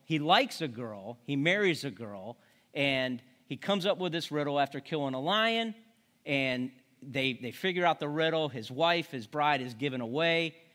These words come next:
He kills thirty guys. Then he's lighting foxes' tails on fire, burning fields down, kills a thousand guys with a jawbone. And this is all part of the story that God is <laughs> weaving.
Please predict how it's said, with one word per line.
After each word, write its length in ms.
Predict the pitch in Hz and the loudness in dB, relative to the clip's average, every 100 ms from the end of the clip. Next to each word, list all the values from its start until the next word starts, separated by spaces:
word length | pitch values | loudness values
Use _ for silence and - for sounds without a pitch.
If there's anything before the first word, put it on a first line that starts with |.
| _ - | _ -8
He 120 | 123 | -4
kills 340 | - 165 147 | 0 0 0
thirty 260 | 170 160 147 | 0 0 0
guys. 540 | 147 147 143 143 127 - - | 2 4 4 0 -4 -14 -8
Then 120 | 135 | -6
he's 120 | 120 | -4
lighting 440 | 127 147 156 147 123 | 2 2 2 -4 -8
foxes' 440 | - 147 139 - | 0 0 0 -6
tails 300 | - 147 131 | -6 -4 -4
on 180 | 139 127 | -4 -6
fire, 540 | - 131 127 123 117 - _ _ _ _ | -4 -2 0 -2 -4 -10 _ _ _ _
burning 400 | 120 180 202 202 | 0 4 6 4
fields 400 | 160 165 160 147 | 2 0 0 -2
down, 360 | - 147 143 135 | -2 0 0 -2
kills 340 | - 202 196 | 0 2 2
a 60 | 180 | 0
thousand 420 | - 156 156 147 | 2 2 2 0
guys 320 | 143 143 131 | 0 0 0
with 160 | 143 123 | -4 -6
a 60 | 120 | -6
jawbone. 760 | 107 139 139 107 107 101 95 - _ _ _ _ - | -4 0 0 -2 -8 -12 -16 -20 _ _ _ _ -6
And 420 | 127 120 110 110 - _ _ - | -2 0 -2 -6 -12 _ _ -10
this 280 | 127 160 165 | -2 -2 -2
is 120 | 147 | -4
all 280 | 139 156 156 | -2 -2 -2
part 280 | - 156 | -4 -4
of 60 | 139 | -4
the 100 | 120 | -8
story 640 | - - 120 147 80 - _ _ - | -10 -10 -8 -8 -10 -20 _ _ -8
that 220 | 127 107 | -8 -4
God 300 | 147 151 156 | -2 0 0
is 160 | 139 | -2
<laughs> 0 | |
weaving. 640 | 139 165 208 202 - 139 | -4 -2 0 0 -2 -6